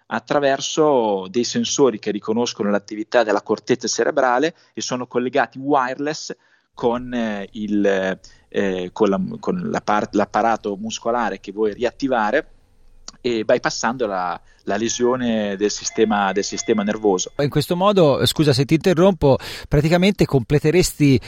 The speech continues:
Speaker 2: tutto il f-, il, il circuito, perché ti occuperesti del prima, diciamo, del tumore osseo, del durante, cioè del, della cura, della remo-, rimozione del, del tumore osseo, e del dopo, cioè della fase riabilitativa in cui il paziente può affrontare appunto dei problemi dovuti a delle mancanze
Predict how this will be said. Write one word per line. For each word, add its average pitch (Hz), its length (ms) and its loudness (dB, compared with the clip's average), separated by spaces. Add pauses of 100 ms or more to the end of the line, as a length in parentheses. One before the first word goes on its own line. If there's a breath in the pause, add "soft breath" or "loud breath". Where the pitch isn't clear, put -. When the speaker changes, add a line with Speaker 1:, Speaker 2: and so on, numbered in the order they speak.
(200 loud breath)
Speaker 2:
tutto - 240 2
il 156 80 6
f-, - 180 -8
il, 151 260 4
il 151 120 6
circuito, 151 560 2
perché 120 240 -2
ti - 100 0
occuperesti 147 480 2
del 127 180 4
prima, 185 420 0
diciamo, 139 300 2
del 139 140 4
tumore 151 340 4
osseo, 190 540 4
del 139 220 4
durante, 151 720 4
cioè 135 200 4
del, 120 400 4
della 117 180 2
cura, 151 300 6
della 120 180 4
remo-, 131 500 4
rimozione 135 560 4
del, 117 140 2
del 127 180 2
tumore 170 260 2
osseo, 202 240 2
e - 20 -4
del 185 240 4
dopo, 139 480 4 (300 loud breath)
cioè 143 180 4
della 139 300 4
fase 127 260 2
riabilitativa 127 720 4
in 113 160 4
cui 117 240 2
il 107 80 0
paziente 113 520 2
può 107 480 4
affrontare 110 460 2
appunto 104 260 -4
dei 104 120 0
problemi 110 340 2
dovuti 98 300 0
a 101 140 2
delle 107 240 0
mancanze 107 760 2